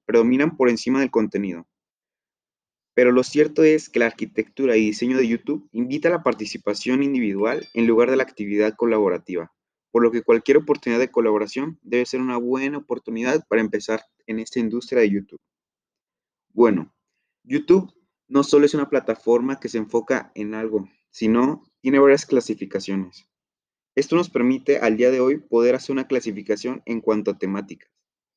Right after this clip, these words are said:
y formatos pu-, publicitarios mediante los cuales las marcas contactan con su público millennial. Las principales categorías de contenido de las que YouTube se alimenta son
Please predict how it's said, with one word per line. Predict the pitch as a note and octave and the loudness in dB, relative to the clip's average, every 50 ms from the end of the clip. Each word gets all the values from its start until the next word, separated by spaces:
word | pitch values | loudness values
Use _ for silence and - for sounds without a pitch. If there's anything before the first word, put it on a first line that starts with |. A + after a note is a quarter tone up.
| _ _ _ _ _ | _ _ _ _ _
y | _ A#2 A2 | _ -12 -12
formatos | - - A2+ A2 A2 A#2 A#2+ B2 - - D3+ D#3 - - _ | -2 0 2 2 2 2 0 0 0 0 0 0 0 -4 _
pu-, | A2+ G#2+ G2+ F#2+ - _ | -2 -2 -2 -4 -12 _
publicitarios | - A#2 A#2 A2 G#2 - F#2+ - - A#2+ B2+ C3+ D3 E3 | -2 0 0 0 0 -2 -6 -2 2 4 6 6 6 4
mediante | D#3 C#3 B2+ A#2 A2+ - G#2+ | 4 2 0 0 2 2 2
los | G#2+ G2+ - | 0 0 0
cuales | - A#2+ A#2+ C3 C#3+ | 2 2 2 2 2
las | B2+ G#2 - | -2 -4 -4
marcas | A2+ A2+ A#2+ A#2+ - - C#3+ - | -4 -4 -4 -4 -2 -6 -6 -6
contactan | - A#2+ A2 G2 - A2 A2 - - - C3+ C#3 | -6 -6 -8 -4 -4 -4 -4 -4 -4 -6 -6 -4
con | - B2 A#2 - | -4 -6 -8 -6
su | - A2 - | -8 -12 -10
público | - A2 A#2 C3+ C3 - C3+ B2 - - | -6 -4 -4 -4 -2 0 0 0 0 -2
millennial. | G2+ G2+ G2 G2 G2 F#2+ F2+ D#2+ D2 D2+ - _ _ _ _ _ _ _ _ _ _ _ _ _ _ _ _ _ _ _ _ _ | -6 -6 -2 -2 -2 -2 -2 -6 -10 -14 -16 _ _ _ _ _ _ _ _ _ _ _ _ _ _ _ _ _ _ _ _ _
Las | - A#2+ - | -4 -4 -4
principales | - - C3+ C3 - C3 - - D3 D3+ - - | 2 2 2 2 2 0 2 2 2 2 2 2
categorías | - F3 D#3+ - B2 A2+ A2+ A#2 B2 C3 C3+ | 0 -2 0 2 4 4 6 6 6 4 4
de | D3+ - | 2 2
contenido | D3 C#3 B2 - A#2 A2 A2+ A#2 A#2 C3 C3+ | 2 2 2 0 0 0 0 0 0 2 0
de | C3 | 0
las | B2 A2+ - | 0 -2 -6
que | - A#2 A2 | -6 -6 -4
YouTube | A#2 B2 - - C3+ - | -4 -4 -4 -4 -4 -4
se | - D#3 | -2 -4
alimenta | C#3+ B2+ A2+ A2+ A#2 A#2+ A#2+ A2 A#2 A2+ A#2+ | -2 -2 -2 -2 -2 -4 -4 -6 -8 -8 -10
son | - - B2 A2+ A2 - | -8 -8 -6 -6 -6 -10